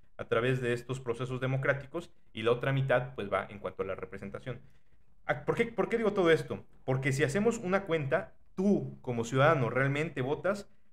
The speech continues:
por trescientos sesenta y cuatro puestos que van a ocupar diputados y senadores. Si nosotros todavía somos un poquito más gentiles,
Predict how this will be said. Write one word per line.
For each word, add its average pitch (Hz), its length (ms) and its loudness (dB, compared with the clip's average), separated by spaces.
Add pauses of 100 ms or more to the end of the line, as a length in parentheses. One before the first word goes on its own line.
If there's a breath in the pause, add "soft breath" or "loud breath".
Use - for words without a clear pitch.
(140)
por 123 220 0
trescientos 156 640 0
sesenta 127 360 -4
y 104 80 -6
cuatro 151 560 2 (240)
puestos 156 580 0 (220)
que 110 120 0
van 135 120 2
a 147 40 -2
ocupar 139 360 0
diputados 139 640 0
y 120 60 -14
senadores. 104 580 -2 (600)
Si 143 100 -8
nosotros 196 380 0
todavía 175 260 4
somos 175 300 -4
un 175 60 -8
poquito 156 360 -6
más 156 220 0
gentiles, 131 580 -2